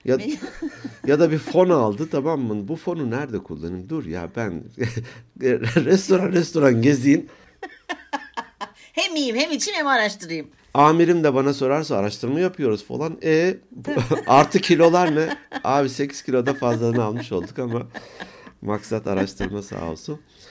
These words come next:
Speaker 1: E, araştırmada şöyle bir şey. Diyelim ki garsonlar hizmet ediyor, e, işte, e, siparişleri veriyor. Sonra da, e, hesap istiyorsun. Gerçekten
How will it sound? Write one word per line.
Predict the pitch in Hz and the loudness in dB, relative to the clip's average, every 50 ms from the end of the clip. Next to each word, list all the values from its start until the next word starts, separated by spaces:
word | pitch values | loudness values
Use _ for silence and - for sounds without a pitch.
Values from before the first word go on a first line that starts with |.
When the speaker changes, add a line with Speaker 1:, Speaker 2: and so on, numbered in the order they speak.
| - - - - - - - _ _ _ | -20 -20 -20 -20 -20 -20 -20 _ _ _
Speaker 1:
E, | - 147 156 151 | -4 -2 -2 -2
araştırmada | - - 170 180 185 - - 202 202 202 208 208 | 0 0 0 0 -2 -2 -4 -2 -2 0 0 -2
şöyle | 196 - - 185 196 208 196 | -2 -2 -2 0 0 0 0
bir | - | -2
şey. | - - - - 92 - - _ _ _ _ _ _ _ - _ _ _ - | -6 -6 -6 -6 -6 -8 -12 _ _ _ _ _ _ _ -20 _ _ _ -2
Diyelim | 170 175 175 156 147 156 | 0 0 0 0 -2 -6
ki | 151 156 151 | -8 -8 -4
garsonlar | 160 151 131 113 - 95 87 85 101 120 127 | -2 -2 -2 -2 -2 -4 -4 -2 -2 -2 -2
hizmet | 120 113 110 101 107 101 80 | -2 -4 -4 -4 -4 -4 -6
ediyor, | 69 60 65 71 76 98 120 135 - - | -6 -6 -6 -6 -4 -4 -4 -6 -8 -10
e, | - 95 90 82 85 92 | -10 -10 -8 -8 -10 -12
işte, | - - - - - - - _ - 95 - | -14 -14 -12 -12 -12 -14 -14 _ -16 -14 -14
e, | - | -14
siparişleri | - - - 98 92 82 69 - - 69 67 67 67 | -16 -12 -6 -4 -4 -4 -4 -6 -8 -8 -8 -6 -4
veriyor. | 87 107 113 123 135 139 139 - - _ _ - | -4 -4 -4 -4 -6 -6 -8 -8 -12 _ _ -20
Sonra | - - - 190 180 131 92 - - | -12 -6 -4 -2 -2 -2 -2 -4 -4
da, | 156 175 175 - _ _ _ _ _ - | -6 -8 -8 -10 _ _ _ _ _ -16
e, | - - | -12 -10
hesap | 165 175 151 - 139 135 110 95 | -10 -8 -6 -4 -4 -4 -4 -6
istiyorsun. | - - - - 69 64 117 - 165 160 226 - _ _ - | -8 -10 -10 -10 -10 -10 -10 -10 -12 -12 -12 -14 _ _ -10
Gerçekten | - 98 - - - - - - 147 156 151 | -8 -8 -8 -8 -12 -18 -14 -12 -12 -12 -12